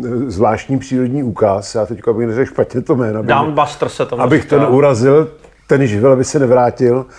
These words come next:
Speaker 1: Takže je to nějaký studený vzduch, který je napumpovaný kroupami, který letí prudce k zemi, pak se otáčí do horizontální podo-, polohy a prostě ničí, co mu přijde do cesty. Někde
Speaker 2: Můžeme
Speaker 1: jsem
Speaker 2: se přitom projít takhle
Speaker 1: Já jsem
Speaker 2: ukázat
Speaker 1: někde jsem
Speaker 2: tam?
Speaker 1: slyšel, že říkali, že to mělo až dvě stě padesát kilometrů za hodinu,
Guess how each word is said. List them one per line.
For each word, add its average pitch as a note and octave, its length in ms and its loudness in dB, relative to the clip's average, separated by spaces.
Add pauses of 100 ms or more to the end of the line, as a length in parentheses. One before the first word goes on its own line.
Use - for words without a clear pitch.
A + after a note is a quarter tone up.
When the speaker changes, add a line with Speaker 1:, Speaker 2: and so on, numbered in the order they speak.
(300)
Speaker 1:
Takže G2 220 0
je B2+ 60 2
to C#3+ 100 0
nějaký C3+ 380 0
studený C3+ 400 2
vzduch, B2 400 0
který C3 240 2
je C3+ 60 4
napumpovaný B2+ 680 0
kroupami, A#2+ 560 0
který A#2+ 240 0
letí A#2+ 240 -6
prudce G#2 360 -10
k A2+ 40 -4
zemi, A2 360 -2 (300)
pak G#2+ 140 -6
se D#3 100 -6
otáčí A#2+ 540 -2
do A#2 160 4
horizontální A#2 760 0
podo-, A2+ 300 -2 (240)
polohy A2 360 2
a G#2 320 -2 (120)
prostě F#2 280 -10
ničí, G#2+ 320 -6
co G#2 160 -6
mu G#2 120 -8
přijde G#2 260 -8
do G2 80 -6
cesty. - 420 -10 (540)
Někde G2 200 -4
Speaker 2:
Můžeme E3 280 2
Speaker 1:
jsem C3+ 60 4
Speaker 2:
se A#3 60 2
přitom A3 300 -2
projít G3 240 -2
takhle G3+ 200 -2
Speaker 1:
Já F#3 40 -2
jsem F3+ 80 0
Speaker 2:
ukázat E3+ 180 2
Speaker 1:
někde D#3+ 200 2
jsem B2 120 0
Speaker 2:
tam? F3 60 0
Speaker 1:
slyšel, D#3 440 0
že C3 120 2
říkali, C3 280 0
že B2+ 100 0
to C3+ 100 -6
mělo C3+ 160 0
až A#2+ 80 0
dvě A2 120 -4
stě - 140 -8
padesát B2 520 -4
kilometrů B2 440 -2
za G#2+ 120 0
hodinu, G#2 400 0